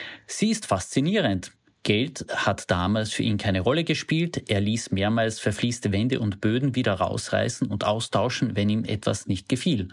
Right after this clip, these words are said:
Und weiter, "Benko kontrollierte auch regelmäßig am Wochenende persönlich den Baufortschritt. Mit den einfachen Arbeiter unterhielt er sich dabei nicht." Und das bringt mir jetzt zu einer ganz zentralen Frage, die die Bild leider nicht aufgedeckt hat.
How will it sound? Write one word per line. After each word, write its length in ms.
Und 320
weiter, 420
"Benko 260
kontrollierte 680
auch 160
regelmäßig 600
am 260
Wochenende 720
persönlich 680
den 160
Baufortschritt. 720
Mit 160
den 160
einfachen 520
Arbeiter 680
unterhielt 540
er 60
sich 200
dabei 320
nicht." 540
Und 220
das 180
bringt 240
mir 80
jetzt 220
zu 60
einer 200
ganz 320
zentralen 440
Frage, 340
die 100
die 80
Bild 300
leider 240
nicht 340
aufgedeckt 580
hat. 200